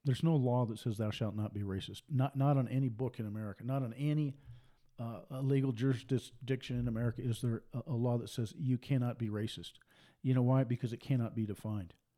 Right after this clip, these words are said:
And if, if it cannot be defined, it's, it's simply arbitrarily imposed as a, as an accusation. And who does the accusations?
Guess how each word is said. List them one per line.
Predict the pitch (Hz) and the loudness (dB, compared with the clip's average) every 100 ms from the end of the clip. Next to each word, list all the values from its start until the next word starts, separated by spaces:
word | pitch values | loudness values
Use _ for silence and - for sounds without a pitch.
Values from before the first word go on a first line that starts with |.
| _ _ _ _ _ _ _ _ _ _ _ | _ _ _ _ _ _ _ _ _ _ _
And | 131 | -2
if, | 117 - | -2 -2
if | 135 120 | -4 -2
it | |
cannot | 123 151 143 139 123 | 0 2 4 4 2
be | 131 | 2
defined, | 117 - 139 127 | 2 2 2 4
it's, | 127 | 0
it's | - 120 | -2 -2
simply | 147 135 131 123 | 0 2 2 2
arbitrarily | 131 135 131 - 135 127 120 | 2 2 2 2 2 4 2
imposed | 113 - 139 127 110 - | 0 -2 2 4 2 -2
as | 120 104 - | -2 -2 -4
a, | 110 101 98 _ _ _ _ _ _ _ _ _ _ _ _ _ _ _ - | -6 -4 -6 _ _ _ _ _ _ _ _ _ _ _ _ _ _ _ 0
as | 123 | 0
an | 117 | 2
accusation. | 117 120 - 98 117 113 - 82 - | 0 -2 -4 -4 -4 -4 -6 -12 -10
And | 110 | -6
who | 139 | 0
does | 135 131 | 4 4
the | 127 | 4
accusations? | 127 123 113 131 123 120 | 4 2 2 2 2 -2